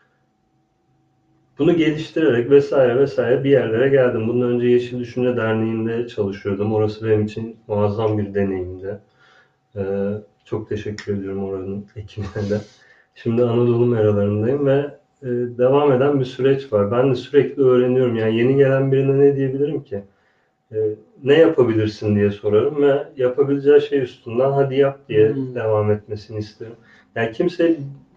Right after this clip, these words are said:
Speaker 1: bilgelik taslayacak vesaire bir konumda olduğumu, olduğumuzu vesaire düşünmüyorum. Aslında herkes biraz kendi yolunu çiziyor. Yani ben çizdim, sen çizdin. Ee, bundan yedi yıl önce seninle <laughs> oturduğumuzda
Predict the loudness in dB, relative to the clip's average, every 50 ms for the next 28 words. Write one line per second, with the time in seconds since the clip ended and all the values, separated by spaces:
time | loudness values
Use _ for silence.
0 | _ _ -20 -20 -20 _ -6 -4 -2 -2 0 0 0 0 0 -2 -2 -2 2 2
1 | 2 2 2 0 0 2 2 4 2 0 2 2 2 2 2 0 0 2 4 4
2 | 4 2 0 -4 -4 -6 -6 -4 0 0 2 2 2 2 2 4 4 4 4 2
3 | -2 -6 -6 -2 0 2 2 2 2 2 2 2 2 4 4 4 4 4 2 0
4 | -2 -4 -6 -6 -6 -8 -8 -6 -6 -6 -6 -6 -8 -8 -6 -4 -4 -4 -6 -8
5 | -12 -12 -10 -6 -4 -2 -2 -2 -4 -6 -12 -20 -20 -20 -10 _ 0 0 0 2
6 | 2 4 4 6 4 4 4 2 -2 -2 0 2 2 2 0 0 0 2 4 4
7 | 4 4 4 4 2 2 0 -6 _ _ _ -6 -6 -4 -2 -2 -2 -2 -2 -4
8 | -8 _ _ _ _ -18 -12 -10 -10 -8 -6 -4 -4 -4 -4 -6 -8 _ _ _
9 | _ _ _ _ _ _ _ -8 -4 -4 -2 0 2 2 2 2 0 -2 -4 -6
10 | -4 -4 -2 -2 -2 -2 -2 -4 -4 -4 -6 -6 -8 -6 -6 -6 -6 -8 -10 -10
11 | -12 -14 -18 _ -14 -12 -10 -8 -8 -8 -8 -8 -10 -14 _ _ _ _ _ 0
12 | 2 2 4 4 4 2 2 -2 -4 -2 0 2 2 4 6 6 6 8 6 6
13 | 6 4 4 2 2 2 2 2 2 2 2 4 4 4 2 2 0 0 2 2
14 | 4 4 4 2 0 0 0 0 0 0 -4 -10